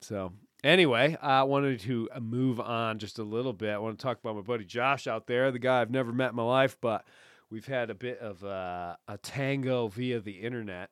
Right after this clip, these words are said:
as far as his girlfriend and myself, and he's out there on the ocean. Boy, that sounds bad, right? No, it's all good. Uh, you know, he's been out there for, uh, quite some time now, actually.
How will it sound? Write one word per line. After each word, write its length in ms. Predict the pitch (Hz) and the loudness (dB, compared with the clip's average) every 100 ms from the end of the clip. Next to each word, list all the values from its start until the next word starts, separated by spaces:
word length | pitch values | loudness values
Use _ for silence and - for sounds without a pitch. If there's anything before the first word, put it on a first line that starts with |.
| _ | _
as 200 | 101 98 | -12 -12
far 360 | - 107 98 95 | -10 -8 -6 -6
as 300 | 95 87 - _ _ _ _ _ | -8 -10 -18 _ _ _ _ _
his 360 | 113 110 98 107 | -8 -8 -8 -10
girlfriend 760 | 135 127 120 123 117 113 113 | -4 -2 -2 -4 -6 -6 -8
and 340 | - 110 104 | -8 -8 -8
myself, 540 | 104 101 - 123 113 - | -8 -12 -8 -6 -6 -6
and 180 | 107 98 | -12 -12
he's 300 | 110 110 95 | -10 -10 -6
out 260 | 110 104 | -6 -4
there 240 | 110 101 92 | -4 -6 -6
on 200 | 104 104 | -8 -10
the 160 | 101 | -12
ocean. 460 | 107 110 104 110 95 | -10 -10 -10 -14 -8
Boy, 220 | 110 113 | -4 -2
that 200 | 110 104 | -2 -4
sounds 320 | - 101 98 | -8 -10 -14
bad, 540 | _ 92 123 139 110 - | _ -8 -4 -2 -4 -6
right? 360 | 101 113 165 _ - - - - _ _ | 0 0 0 _ -20 -16 -16 -18 _ _
No, 320 | 120 135 95 - _ | -4 -4 -4 -10 _
it's 160 | 104 | -12
all 240 | 117 120 123 | -6 -4 -4
good. 380 | 113 92 76 _ | -8 -10 -12 _
Uh, 640 | 107 101 98 95 92 95 101 _ _ | -12 -8 -8 -8 -8 -10 -14 _ _
you 120 | 131 110 | -14 -10
know, 140 | 98 | -10
he's 180 | 113 120 | -8 -4
been 180 | 139 135 | -2 0
out 220 | 135 135 | 0 0
there 180 | 127 113 | -2 -2
for, 640 | - 127 131 127 127 120 - | -4 -4 0 0 0 -4 -8
uh, 220 | 143 240 | -6 -6
quite 280 | - 247 254 | -8 -8 -6
some 160 | 262 | -8
time 300 | 220 220 262 254 | -6 -6 -4 -6
now, 240 | 104 92 | -8 -6
actually. 520 | 95 92 107 98 95 | -8 -10 -10 -10 -12